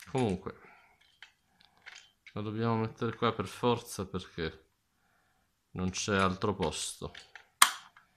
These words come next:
Amen. Stavo dicendo, casualmente mi trovo proprio qui a portata di mano un altro frullatore immersione.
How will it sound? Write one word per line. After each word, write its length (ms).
Amen. 420
Stavo 240
dicendo, 540
casualmente 1200
mi 140
trovo 1000
proprio 300
qui 140
a 80
portata 540
di 100
mano 680
un 160
altro 320
frullatore 960
immersione. 1200